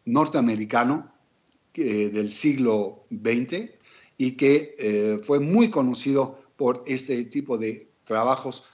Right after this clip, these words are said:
sobre la mecánica cuántica. Es impresionante la cantidad de cosas que podemos encontrarnos. Volvemos al ajedrez y el gran,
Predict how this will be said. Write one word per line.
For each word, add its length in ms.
sobre 480
la 400
mecánica 840
cuántica. 600
Es 160
impresionante 680
la 100
cantidad 360
de 100
cosas 320
que 100
podemos 400
encontrarnos. 640
Volvemos 440
al 120
ajedrez 680
y 80
el 140
gran, 440